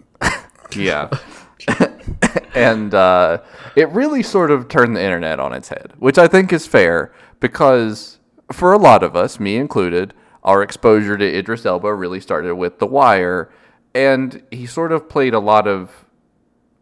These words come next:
Speaker 2: high esteem roles ever since. And even his most recent portrayal of, of Bloodsport and Suicide Squad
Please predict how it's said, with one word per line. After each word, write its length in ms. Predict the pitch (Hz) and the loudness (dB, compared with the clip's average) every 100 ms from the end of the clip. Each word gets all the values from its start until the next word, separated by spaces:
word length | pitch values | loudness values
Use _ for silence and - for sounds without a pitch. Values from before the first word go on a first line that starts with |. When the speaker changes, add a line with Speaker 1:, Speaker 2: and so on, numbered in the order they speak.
| _ _ | _ _
Speaker 2:
high 280 | - 135 135 | 0 2 2
esteem 520 | 123 - 135 113 107 | 0 -4 -4 -4 -2
roles 640 | 104 98 92 87 87 - _ - | 0 2 0 -4 -10 -20 _ -6
ever 240 | 92 87 | -4 -6
since. 500 | - 65 - - - _ _ _ _ _ | -8 -14 -14 -20 -20 _ _ _ _ _
And 480 | 110 120 113 104 - _ | -2 -2 -2 -6 -12 _
even 380 | 170 208 190 160 | -8 0 0 0
his 200 | 160 127 | -6 -4
most 300 | 135 120 - | -2 -2 -4
recent 460 | 104 - 98 82 _ _ _ _ | -8 -6 -10 -10 _ _ _ _
portrayal 560 | - 92 - 92 90 87 | -6 -6 -2 0 0 -2
of, 240 | 87 - | -4 -8
of 460 | 92 90 90 92 - | -4 -4 -4 -12 0
Bloodsport 640 | 202 180 - 113 104 98 | 0 0 -4 0 0 0
and 140 | 104 113 | -8 -4
Suicide 420 | 170 160 113 101 | -2 0 0 -2
Squad 480 | - 104 98 92 | -2 2 2 2